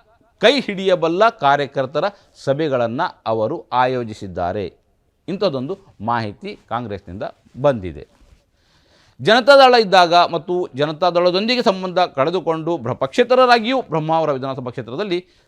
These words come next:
ಸ್ಪರ್ಧಿಸಿ ತನ್ನ ಶಕ್ತಿಯನ್ನು ಪ್ರದರ್ಶಿಸುತ್ತಾ ಬಂದ ಜಯಪ್ರಕಾಶ್ ಹೆಗಡೆ ಓರ್ವ ಸಜ್ಜನ ರಾಜಕಾರಣಿ ಎಂಬುದರಲ್ಲಿ ಎರಡು ಮಾತಿಲ್ಲ. ಆದರೆ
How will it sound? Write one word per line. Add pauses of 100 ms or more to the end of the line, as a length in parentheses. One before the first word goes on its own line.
ಸ್ಪರ್ಧಿಸಿ
ತನ್ನ
ಶಕ್ತಿಯನ್ನು (180)
ಪ್ರದರ್ಶಿಸುತ್ತಾ
ಬಂದ
ಜಯಪ್ರಕಾಶ್
ಹೆಗಡೆ (200)
ಓರ್ವ
ಸಜ್ಜನ
ರಾಜಕಾರಣಿ
ಎಂಬುದರಲ್ಲಿ (100)
ಎರಡು
ಮಾತಿಲ್ಲ. (540)
ಆದರೆ